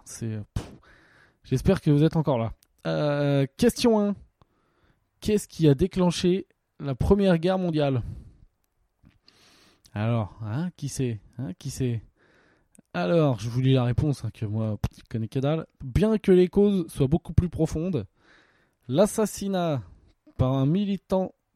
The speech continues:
d'origine serbe de l'archiduc François Ferdinand de Habsbourg est considéré comme étant l'élément déclencheur. Ils ont, putain, j'ai cru qu'il y avait écrit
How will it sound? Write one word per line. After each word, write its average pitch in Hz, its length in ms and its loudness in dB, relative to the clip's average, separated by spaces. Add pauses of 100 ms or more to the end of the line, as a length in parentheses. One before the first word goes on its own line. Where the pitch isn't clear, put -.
(380)
d'origine 170 500 2
serbe 139 540 0 (840)
de 127 100 6
l'archiduc 160 520 2
François 185 460 2
Ferdinand 156 560 0
de 127 140 2
Habsbourg 160 640 2 (720)
est 120 80 -4
considéré 165 840 0
comme 147 180 4
étant 180 300 0
l'élément 170 340 2
déclencheur. 160 420 -4
Ils 139 160 -2
ont, 131 80 -2
putain, 143 220 0
j'ai 120 140 -6
cru - 180 -2
qu'il - 120 -2
y - 20 4
avait 135 160 2
écrit 180 300 -4